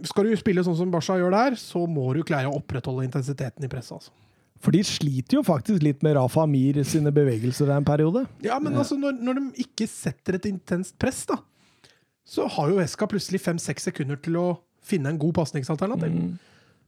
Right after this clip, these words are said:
Speaker 1: Eh, og det viste seg at det var jo motorvei både på høyre og venstre og i midten, eh,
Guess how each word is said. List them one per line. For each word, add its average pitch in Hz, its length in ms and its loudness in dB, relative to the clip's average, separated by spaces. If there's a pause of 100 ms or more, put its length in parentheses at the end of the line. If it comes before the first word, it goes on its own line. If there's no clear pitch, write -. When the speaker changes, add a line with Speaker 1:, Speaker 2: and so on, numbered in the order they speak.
(180)
Speaker 1:
Eh, 190 380 -2
og 208 220 0
det 226 80 2
viste 170 240 0
seg 175 140 2
at 175 100 -2
det 165 60 2
var 160 100 2
jo 156 80 0
motorvei 151 340 0
både 143 220 0
på 139 160 0
høyre 135 160 2
og 370 80 0
venstre 170 400 0
og 147 160 2
i 156 80 2
midten, - 300 -6 (340)
eh, 185 320 -2